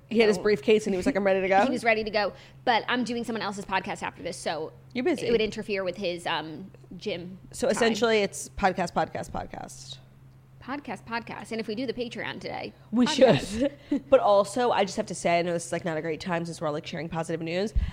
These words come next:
Speaker 1: Little scheduling update. There is no show Friday or Monday because I'm going to Telluride for me and Ben's, like, best friend's wedding. So I'm really excited, and it's, like, a Western-themed party, and I'm just, like,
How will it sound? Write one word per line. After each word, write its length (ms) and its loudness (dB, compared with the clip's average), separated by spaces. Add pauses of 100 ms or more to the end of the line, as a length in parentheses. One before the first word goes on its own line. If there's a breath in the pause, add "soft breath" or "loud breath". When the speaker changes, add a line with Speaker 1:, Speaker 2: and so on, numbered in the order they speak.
(160 loud breath)
Speaker 1:
Little 140 2
scheduling 460 -2
update. 260 2
There 120 0
is 100 -2
no 140 -4
show 180 -2
Friday 300 0
or 80 -4
Monday 340 2
because 400 -4
I'm 80 -4
going 160 -4
to 80 -10
Telluride 440 -2
for 420 -2
me 180 -6
and 80 -6
Ben's, 240 -4
like, 120 -10
best 160 -8
friend's 180 -6
wedding. 340 -2
So 340 2 (280 loud breath)
I'm 80 -6
really 160 2
excited, 340 -2
and 80 -4
it's, 100 -8
like, 100 -8
a 40 -4
Western-themed 640 -6
party, 300 -4
and 80 -4
I'm 100 -6
just, 180 -10
like, 140 -2